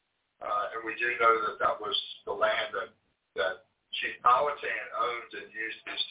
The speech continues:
his seat out of the many thousands of acres that he was in charge of. And they believe on that point was where he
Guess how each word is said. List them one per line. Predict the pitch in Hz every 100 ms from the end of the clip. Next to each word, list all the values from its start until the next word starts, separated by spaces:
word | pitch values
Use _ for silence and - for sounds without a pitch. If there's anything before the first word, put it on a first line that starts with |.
| 107
his | - - -
seat | - - - - - _ _ _ _ _ _ _ _ _ _ _ _ _ _ -
out | 110 110
of | -
the | -
many | 110 107 -
thousands | 107 104 - - -
of | 98 101
acres | - - -
that | -
he | - - _ _
was | - -
in | - -
charge | - - - -
of. | - - - _ _ _ _ _ _ _ _ _ _ _ -
And | - - - - - _ _
they | 95 113
believe | 117 117 -
on | 104
that | - - - -
point | - - - - - 101
was | 107 - 104
where | 107 101 - - - - _ _ _ _ _ _ _ - - _ _ _ _
he | -